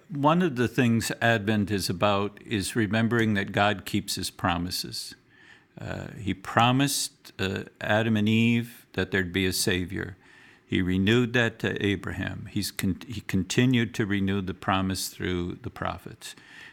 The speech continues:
And in the fullness of time, when, uh, perhaps some people thought he had forgotten,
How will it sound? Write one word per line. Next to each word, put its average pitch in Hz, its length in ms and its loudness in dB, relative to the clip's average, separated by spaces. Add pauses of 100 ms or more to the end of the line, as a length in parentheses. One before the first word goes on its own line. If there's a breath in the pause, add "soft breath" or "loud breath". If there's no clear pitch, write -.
(160 loud breath)
And 95 240 0
in 98 160 2
the 95 60 0
fullness 147 560 2
of 110 120 -6
time, 92 480 -4 (520)
when, 131 500 2 (340 loud breath)
uh, 117 340 -2 (1120)
perhaps 156 400 4
some 180 300 4
people 180 280 0
thought 143 300 4
he 135 120 4
had 127 140 2
forgotten, 120 760 2